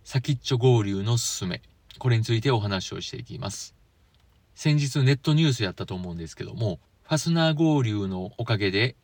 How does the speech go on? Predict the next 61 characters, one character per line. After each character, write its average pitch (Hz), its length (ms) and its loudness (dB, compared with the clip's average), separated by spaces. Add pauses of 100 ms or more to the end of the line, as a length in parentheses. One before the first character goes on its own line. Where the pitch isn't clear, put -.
渋 127 200 2
滞 120 260 2
が 110 140 0
す - 100 -6
ご 117 120 2
い 98 40 -4
緩 110 220 -4
和 107 100 -2
さ 110 120 -4
れ 95 100 0
た 80 120 -10
と - 240 -18
い 110 100 -6
う 113 100 -2
風 101 220 -6
な 110 240 0
箇 113 140 -6
所 95 120 -6
が 87 240 -6
あ 104 40 0
る 95 100 -6
と - 180 -12 (120)
い 107 100 -6
う 95 80 -4
こ 90 120 -8
と 85 140 -14
で、 92 240 -4 (600)
そ - 140 -2
の 123 120 4
記 120 140 -2
事 101 100 -2
を 90 80 -2
読 87 140 -4
む 92 140 -6
と、 98 300 -4 (200)
フ - 120 -8
ァ 151 40 0
ス 180 140 -2
ナ 175 220 2
ー - 20 -6
合 165 280 0
流 127 340 -2 (140)
と 135 140 -2
い 131 100 0
う 127 60 -2
こ 123 140 -4
と 117 120 -2
よ 107 140 -2
り 104 120 -4
も、 117 380 -4 (300)
一 - 180 -2
番 127 200 2
の 101 80 -6
ポ 101 180 -4
イ 101 40 -6
ン 101 60 -8
ト - 80 -12
と 98 120 -10
し - 100 -12
て 107 100 -14
は、 104 260 -2